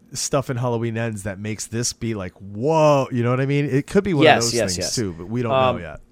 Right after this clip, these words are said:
Speaker 2: real quick, it, it looks like it's in the novelization of this film that the Cult of Thorn reference is made.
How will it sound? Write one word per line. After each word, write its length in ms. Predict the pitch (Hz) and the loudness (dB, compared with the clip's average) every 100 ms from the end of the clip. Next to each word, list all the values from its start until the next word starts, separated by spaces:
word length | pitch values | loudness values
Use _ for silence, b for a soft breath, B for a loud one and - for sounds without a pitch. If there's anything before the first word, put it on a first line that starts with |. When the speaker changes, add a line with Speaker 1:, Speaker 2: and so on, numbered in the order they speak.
| - - - | -20 -20 -10
Speaker 2:
real 180 | 135 160 | -4 -4
quick, 320 | - 151 - | 0 -2 -2
it, 180 | 131 - | -8 -8
it 160 | 139 151 | -6 -4
looks 220 | 156 - | -4 -2
like 160 | 160 139 | -4 -6
it's 140 | - | -8
in 80 | 147 | -6
the 80 | 123 | -4
novelization 800 | 123 131 135 120 120 117 - 120 | -2 -2 -4 -4 -4 -4 -4 -8
of 100 | 117 | -6
this 160 | 131 | -6
film 240 | - 143 135 | -4 -4 -4
that 120 | 113 | -6
the 60 | - | -6
Cult 280 | 120 110 | -4 -4
of 80 | 98 | -6
Thorn 260 | - 113 104 | -6 -4 -4
reference 380 | 98 - 90 87 | -4 -6 -12 -12
is 120 | 85 | -14
made. 240 | 85 - | -14 -16